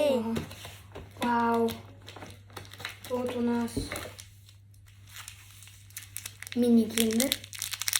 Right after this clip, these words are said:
Speaker 2: Ще у нас тут Ще один міні-кіндер. Тут я поставлю примірно п'ять з десяти, тому що я не люблю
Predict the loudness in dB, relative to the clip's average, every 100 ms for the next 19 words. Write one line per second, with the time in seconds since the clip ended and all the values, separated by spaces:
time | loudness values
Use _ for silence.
0 | 0 -2 -6 -10 -14 -14 -16 -18 -4 -2
1 | -2 -4 -4 -2 0 0 -2 0 -2 -2
2 | -6 -4 -4 -4 -10 -16 -16 -18 -20 -20
3 | -20 -20 -20 -20 -20 -20 -14 2 6 8
4 | 8 4 0 -4 -6 -12 -12 -12 -12 -16
5 | -20 -20 -20 -16 -12 -8 -8 -2 0 6
6 | 6 6 6 8 8 8 8 8 4 -4
7 | -10 -18 -20 -20 -18 -18 -18 -20 -20 -20
8 | -20 -10 0 2 4 2 0 -2 -4 -16
9 | -20 -2 2 2 4 4 4 0 -2 -2
10 | 0 0 0 0 2 4 4 6 6 4
11 | 2 -4